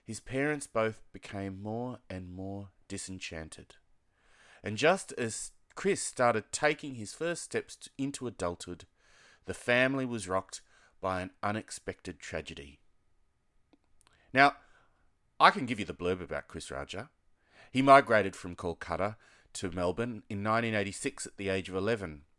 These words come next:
He lived and worked in Alice Springs for over fifteen years, where he co-authored the acclaimed play The First Garden,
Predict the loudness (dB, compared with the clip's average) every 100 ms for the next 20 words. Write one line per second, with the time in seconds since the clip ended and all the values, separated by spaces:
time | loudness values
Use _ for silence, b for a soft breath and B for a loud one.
0 | B B B B B 6 8 6 2 0
1 | 4 4 4 2 2 2 0 -4 -4 -4
2 | -2 0 0 -4 -10 -2 -2 0 -2 -4
3 | -2 0 0 0 0 2 2 2 -2 -8
4 | -6 -8 -8 -8 -2 0 0 -2 -6 0
5 | 0 0 -2 -4 -6 -8 0 2 2 4
6 | 8 8 6 0